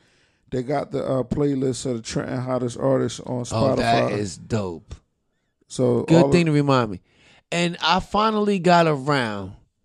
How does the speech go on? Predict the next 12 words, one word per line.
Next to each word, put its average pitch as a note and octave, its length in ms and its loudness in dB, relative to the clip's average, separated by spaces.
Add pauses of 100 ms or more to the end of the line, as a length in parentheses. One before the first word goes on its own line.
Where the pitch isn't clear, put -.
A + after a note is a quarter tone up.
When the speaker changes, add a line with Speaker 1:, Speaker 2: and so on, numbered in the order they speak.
(260)
Speaker 2:
to A#2 140 -2
that A#2 180 0
motherfucking, A2+ 800 -2
um, G2+ 480 -4 (840)
Big A2 240 2
Ooh G#2 220 -2
and E2 100 -8
O G2 120 -2
T - 180 -8
The F#2 100 -6
Real F2 300 -6
shit. - 360 -12